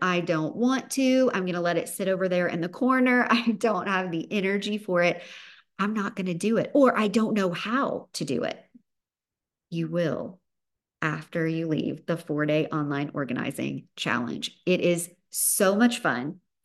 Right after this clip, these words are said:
It is encouraging. It is inspiring because you're gonna be in a group with other people who are doing that stuff with you. So again, don't go this stuff alone.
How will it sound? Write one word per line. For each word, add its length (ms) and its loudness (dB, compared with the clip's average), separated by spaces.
It 140 4
is 160 6
encouraging. 720 0
It 80 6
is 160 6
inspiring 640 4
because 240 0
you're 100 0
gonna 140 -2
be 260 -4
in 300 2
a 60 -2
group 300 4
with 200 -4
other 240 0
people 440 0
who 140 2
are 100 4
doing 260 0
that 220 0
stuff 220 -2
with 200 0
you. 180 6
So 160 6
again, 640 4
don't 380 -6
go 220 0
this 240 0
stuff 260 -6
alone. 760 0